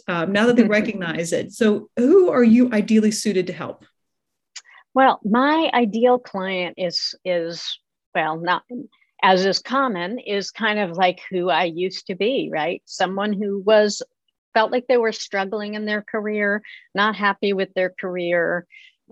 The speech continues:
Speaker 2: thinking they need to make some kind of change, whether that's just a job change or a career change. Um, I also really love working with maintaining personal boundaries.
Speaker 1: Mm-hmm.
Speaker 2: Uh,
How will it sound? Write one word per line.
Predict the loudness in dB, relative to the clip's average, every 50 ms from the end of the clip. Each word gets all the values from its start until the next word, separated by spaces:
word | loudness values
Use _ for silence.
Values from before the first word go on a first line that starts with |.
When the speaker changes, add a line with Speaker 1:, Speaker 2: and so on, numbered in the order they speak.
| -18 -6
Speaker 2:
thinking | -2 -2 -2 2 2 2 4 4
they | 2 2 0 0
need | 0 0 -2 -2 -4
to | -6 -6
make | -4 -6 -6 -8 -8
some | -6 -4 -4 -4 -4
kind | -4 -4 -2 0 0
of | -2 -2 -4
change, | -4 -2 0 0 2 2 0 0 -2 -2
whether | -2 -2 -2 -2 -2
that's | 0 0 -2 -2 -4 -8 -14 -12
just | -6 -6 -6 -6 -6 -6 -6
a | -6 -6
job | -4 -4 -2 0 2 0 0 -2 -6
change | -8 -6 -4 -4 -2 -4 -4 -4 -6
or | -6 -6 -6
a | -8
career | -10 _ -16 -6 -2 2 2 2 2 0
change. | -2 -6 -6 -6 -4 -4 -4 -6 -6 -6 -8 -8 -10 -10 -16 -20 -20 -20 -20 -20 -20 _ -2
Um, | 0 2 2 2 2 2 0 0 -2 -6 -8 -10 _ -18 -6 -4
I | -2 -2 -2 -4 0 2
also | 2 4 4 2 0 0 0 2 2 2
really | 2 2 0 2 2 0 0 0
love | 0 0 0 0 0 -2
working | -4 -6 -6 -6 -6 -6 _ -8 -6 -4 -4 -2 0
with | 2 2 4 2 2 -2 -4 _ -16 _
maintaining | -6 -4 -2 -2 -2 -4 -4 -4 -4 -4 -4 -4 -4 -4 -6 -4
personal | -2 -2 -2 -2 -2 -4 -4 -4 -4
boundaries. | -4 -4 -4 -4 -4 -2 0 0 2 2 0 -2 -4 -6 -8 -10 -12 _ _ -20 -20 _ _ _ _ _
Speaker 1:
Mm-hmm. | -6 -2 0
Speaker 2:
Uh, | 0 0 0